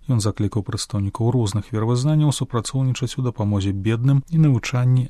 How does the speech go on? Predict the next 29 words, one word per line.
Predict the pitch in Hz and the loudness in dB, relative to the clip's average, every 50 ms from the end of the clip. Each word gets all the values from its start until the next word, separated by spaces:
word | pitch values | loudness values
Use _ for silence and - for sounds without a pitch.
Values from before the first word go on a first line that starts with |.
| - - | -6 -10
сапраўдным | - - - 139 - - - 117 110 113 113 113 120 113 107 98 | -8 -6 -6 -6 -4 -2 0 0 0 0 0 0 0 0 0 0
рэлігійным | 92 90 85 - 104 107 107 120 131 143 143 | -2 -4 -4 -2 -2 0 0 2 2 2 0
і | 135 | -2
чалавечым | - - 95 90 92 92 90 - - 104 95 | -4 -8 -8 -6 -6 -6 -6 -6 -6 -6 -6
каштоўнасцям. | - - 101 - - - - 92 90 92 95 - - - 95 92 - - - - | -6 -8 -10 -10 -10 -10 -8 -6 -6 -6 -6 -8 -8 -8 -10 -10 -12 -14 -18 -10
Звяртаючыся | - 123 113 104 - - 98 92 - 101 - - 104 | -6 -4 -4 -2 -2 -4 -4 -4 -6 -8 -10 -8 -8
да | 98 95 | -8 -8
каталіцкай | - 104 - 101 95 95 - - 110 101 | -8 -8 -8 -6 -6 -6 -6 -6 -6 -6
супольнасці | - 113 95 - 101 101 101 101 - - 135 135 | -6 -6 -6 -2 -2 0 0 -2 -2 0 0 0
М'янмы, | 139 143 151 156 151 151 147 143 | 2 2 2 4 4 4 4 2
пантыфік | - - 135 120 113 - 127 - - 107 110 107 | 0 0 0 0 0 0 -2 -4 -4 -4 -4 -2
адзначыў | 98 101 107 107 101 - - 110 101 | -2 -2 -2 -2 -2 -2 -4 -4 -2
важнасць | 110 110 101 95 104 101 - - - - | -2 -2 -2 0 0 -2 -2 -4 -6 -6
яе | 123 113 104 98 98 95 | -4 -2 -2 -2 -2 -2
ўдзелу | 98 95 92 104 98 95 95 92 | -2 -2 -2 -2 -2 -2 -4 -4
ў | - | -4
працы | - 101 95 - - 104 | -4 -6 -6 -4 -4 -4
на | 98 95 | -4 -4
карысць | - 104 98 92 - - - - - - - - | -4 -4 -4 -4 -4 -6 -10 -14 -18 -20 -18 -12
супольнага | - - - 104 - - 110 101 95 98 101 95 104 | -8 -6 -6 -6 -4 -2 -2 0 0 0 -2 -2 -2
дабра | 98 110 110 110 123 147 156 151 - - | -4 -4 -4 -2 0 0 0 0 -2 -2
праз | 135 151 156 139 - | -2 -2 0 0 0
дабрачынныя | 151 135 135 131 110 - - - 120 117 113 113 120 131 139 | 0 0 0 0 0 -2 -2 -2 0 0 2 2 0 0 0
і | - | 0
гуманітарныя | - 131 113 104 98 - - 95 90 95 90 92 92 82 80 107 | 0 0 0 0 0 -2 -4 -6 -4 -2 -2 -2 -2 -2 -2 -2
ініцыятывы | 107 107 104 104 - - - 101 98 - - 127 127 123 127 120 - _ - | 0 0 -2 -2 -6 -6 -6 -8 -8 -4 -2 0 0 2 2 0 -2 _ 0
у | 151 | 0
супрацоўніцтве | 127 - 139 120 - - 98 - - 110 101 101 107 107 101 - - 120 113 104 101 - | 0 0 -2 -6 -4 -6 -8 -6 -4 -2 0 0 0 0 -2 -4 -4 -4 -4 -4 -4 -4
з | 120 | -4